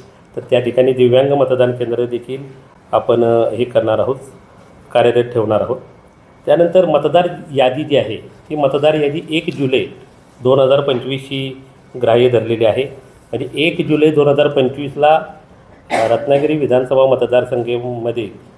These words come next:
रत्नागिरी तालुक्याच्या मतदार यादीमध्ये ज्यांची नाव समाविष्ट होती, तर ती यादी ग्राह्य धरण्यात आलेली आहे. आणि तीच, अ, गट, <clears throat> गण आणि म्हणजे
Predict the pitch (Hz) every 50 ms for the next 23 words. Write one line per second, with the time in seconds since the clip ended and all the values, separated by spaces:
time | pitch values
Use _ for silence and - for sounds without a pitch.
0 | _ _ - 113 110 - 120 120 127 135 139 147 143 143 123 123 127 127 - 131
1 | 127 - 143 139 143 - - - - _ _ _ _ _ _ 120 120 113 - 127
2 | 127 135 131 131 131 123 120 131 131 131 131 170 160 151 139 135 139 147 135 127
3 | 131 127 - 131 113 113 113 110 110 - - 113 101 101 - - 135 156 151 -
4 | - - - - - - - - _ - 127 127 127 - - 143 147 156 151 151
5 | - 139 123 120 117 113 120 127 123 123 113 110 117 120 113 113 107 107 107 104
6 | 104 107 98 104 101 101 104 98 123 139 - - - - - - _ - - -
7 | 185 - - 160 170 180 180 - - - - - - - - - - - - -
8 | 120 117 117 113 - 127 127 123 - 135 135 139 - - - - - 190 185 -
9 | - - - - - - 139 120 120 127 127 123 120 120 131 135 135 131 139 165
10 | 180